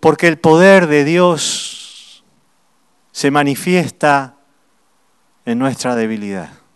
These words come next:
Entre lo más sencillo que exista,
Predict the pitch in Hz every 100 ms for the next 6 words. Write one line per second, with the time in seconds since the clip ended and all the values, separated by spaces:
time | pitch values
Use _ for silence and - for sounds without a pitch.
0 | _ _ _ _ _ _ _ _ _ _
1 | _ _ _ _ _ - 196 175 220 214
2 | 240 285 254 - 240 214 196 - 285 269
3 | 185 196 175 175 165 - 254 196 - 196
4 | 156